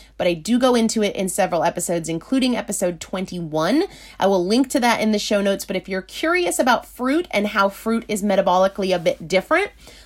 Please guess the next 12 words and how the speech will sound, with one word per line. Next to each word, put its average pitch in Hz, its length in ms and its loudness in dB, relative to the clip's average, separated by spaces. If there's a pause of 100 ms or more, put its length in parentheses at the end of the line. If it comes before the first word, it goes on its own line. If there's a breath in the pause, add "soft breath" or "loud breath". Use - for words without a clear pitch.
listen 240 540 2
to 214 400 0
episode 180 520 0
twenty-one. 156 640 -4 (300 loud breath)
If, 240 180 6 (340)
even 370 260 0
if 359 100 -2
you're 302 100 4
not 262 160 2
curious, 233 560 0 (400 loud breath)
if 381 300 0 (180)
you 269 480 2